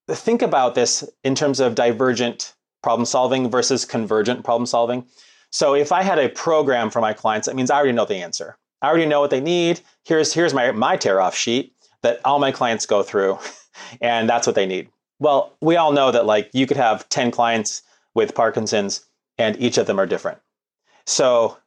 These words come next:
instead of knowing the answer ahead of time and feeling the pressure to be right first before you even see them move,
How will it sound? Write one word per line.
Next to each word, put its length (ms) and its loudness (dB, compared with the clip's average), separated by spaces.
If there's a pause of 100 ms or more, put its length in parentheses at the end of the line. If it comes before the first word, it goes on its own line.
(160)
instead 300 0
of 240 0
knowing 300 2
the 60 0
answer 260 0
ahead 200 0
of 80 0
time 280 0
and 120 -6
feeling 220 -2
the 80 -2
pressure 420 -2
to 100 -6
be 180 -4
right 580 -2 (240)
first 560 -2
before 300 0
you 80 2
even 180 0
see 220 0
them 180 0
move, 400 0